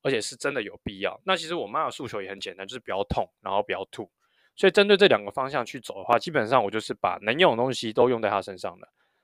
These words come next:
该签的自费，该签的，呃，用的一些麻醉方式，那我们都是选用那个相对来说比较不会那么痛，然后比较不会让她那么吐不舒服的一些，呃，耗材，我们全部都给她用上去了。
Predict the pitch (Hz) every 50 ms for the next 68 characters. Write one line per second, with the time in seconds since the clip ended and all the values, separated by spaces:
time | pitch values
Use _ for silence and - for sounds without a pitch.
0 | _ _ - 147 160 160 - - 160 147 113 104 - 131 117 104 - - 107 101
1 | 95 98 _ _ _ _ _ _ - 131 135 135 - - - 120 117 120 110 113
2 | 101 98 95 101 123 - _ _ _ - 123 147 180 156 120 107 117 113 107 127
3 | 113 104 95 101 123 123 107 - 110 101 104 - - - 104 101 _ _ _ _
4 | _ _ - 139 135 123 104 98 98 98 117 113 - - 123 104 - - - 101
5 | 107 113 113 110 120 117 107 - 101 95 _ _ - - 131 131 135 113 101 98
6 | - 123 110 - - 117 107 - 107 107 110 104 98 98 _ - - 110 98 _
7 | - 104 104 - - - 113 104 - 101 95 104 110 110 117 107 107 104 104 104
8 | _ _ _ _ _ - 131 113 104 101 - - - 139 117 127 123 107 - 135
9 | 117 101 101 95 - 92 95 95 104 101 98 98 _ _ _ _ _ _ _ _
10 | _ _ _ - - - - _ _ - - 165 127 107 - 120 110 92 95 92
11 | 92 90 95 - - 101 104 107 113 104 - - 92 98 92 87 - - - -
12 | - - - 107 - 127